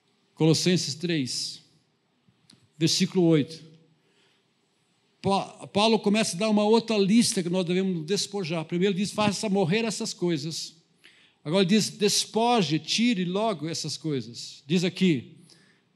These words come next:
ira, diga ira, indignação, maldade, maledicência,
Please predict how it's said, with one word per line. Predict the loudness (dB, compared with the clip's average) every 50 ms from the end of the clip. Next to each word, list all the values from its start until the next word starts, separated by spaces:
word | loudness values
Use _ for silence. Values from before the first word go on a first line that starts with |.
| _ _ _ _ _ _ _ _ _ _ _ _ _ _ _ _
ira, | 8 8 10 8 8 4 2 -2 -6 -10 -8
diga | -4 -2 0 0 2
ira, | 4 4 4 4 4 -2 -4 -10 -18 -20 -20 _ _ _ _ _ _ _ _ _ _ _ _ _ _ _ _ _ _ _ _ _ _ _ 0
indignação, | 2 2 4 4 2 2 0 0 0 2 2 2 2 2 0 -2 -8 -18 -20 -20 -20 _ _ _ _ _ _ _ _ _ _ _ _ -2
maldade, | 0 0 0 0 0 2 2 2 0 -2 -4 -10 -12 -16 -20 _ _ _ _ _ _ _ _ _ _ _ _
maledicência, | 2 4 6 6 6 4 4 0 0 2 2 4 4 4 2 -2 -6 -10